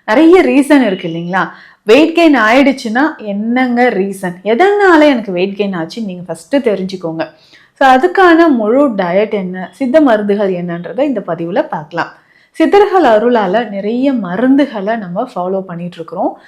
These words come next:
So, அதுல முக்கியமாக உடல் எடை குறைப்பு. So, ஒரு ஹெல்த்தியான வெயிட் லாஸ்னா நல்லா தெரிஞ்சுக்கோங்க, ஒன் மந்த்துக்கு ரெ-, டூ to த்ரீ கேஜிஸ், அவ்வளவுதான், இரண்டிலிருந்து மூன்று கிலோ, அதிகமாக போனால், ரொம்ப அதிகமாக போனா ஹெல்த்தியா நம்ம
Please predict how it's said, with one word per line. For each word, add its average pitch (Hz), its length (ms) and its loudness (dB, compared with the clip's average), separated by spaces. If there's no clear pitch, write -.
So, 220 160 -8
அதுல 381 380 2
முக்கியமாக 262 720 -2
உடல் 254 600 0
எடை 190 520 -4
குறைப்பு. 180 500 -6
So, 196 140 -4
ஒரு 196 200 -4
ஹெல்த்தியான 392 680 2
வெயிட் 233 240 2
லாஸ்னா 190 480 -2
நல்லா 247 400 0
தெரிஞ்சுக்கோங்க, 208 680 -4
ஒன் 185 300 -8
மந்த்துக்கு 233 420 -6
ரெ-, 202 200 -4
டூ 359 220 4
to 330 100 2
த்ரீ 254 360 -4
கேஜிஸ், 226 380 0
அவ்வளவுதான், 185 520 -2
இரண்டிலிருந்து 311 760 4
மூன்று 294 460 2
கிலோ, 233 420 -2
அதிகமாக 330 760 2
போனால், 294 440 2
ரொம்ப 254 320 0
அதிகமாக 254 360 2
போனா 226 340 -6
ஹெல்த்தியா 269 460 0
நம்ம 208 340 -2